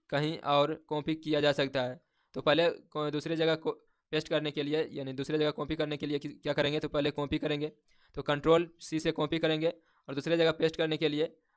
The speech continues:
अ, कंट्रोल भी करेंगे। तो कंट्रोल सी और कंट्रोल भी,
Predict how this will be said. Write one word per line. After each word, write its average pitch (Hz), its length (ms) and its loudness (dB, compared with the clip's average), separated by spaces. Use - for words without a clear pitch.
अ, 135 120 -4
कंट्रोल 156 320 2
भी 156 160 0
करेंगे। 139 340 -6
तो - 380 -16
कंट्रोल 156 520 0
सी 170 240 -4
और 143 180 2
कंट्रोल 151 340 0
भी, 139 260 -4